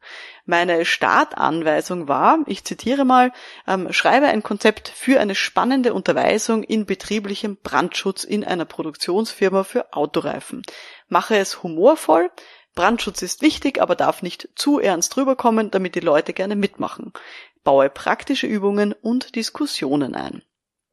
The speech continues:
Und darauf habe ich tatsächlich ein wirklich schönes Konzept gefunden,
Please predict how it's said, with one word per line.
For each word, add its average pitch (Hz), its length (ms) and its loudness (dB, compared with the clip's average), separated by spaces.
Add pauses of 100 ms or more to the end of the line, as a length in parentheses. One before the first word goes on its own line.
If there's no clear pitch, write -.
(260)
Und 165 180 -6
darauf 220 500 4 (280)
habe 165 180 2
ich - 80 -4
tatsächlich 202 640 -2
ein 151 300 -2
wirklich 208 440 -4
schönes 175 380 -2
Konzept - 540 -4
gefunden, - 500 -8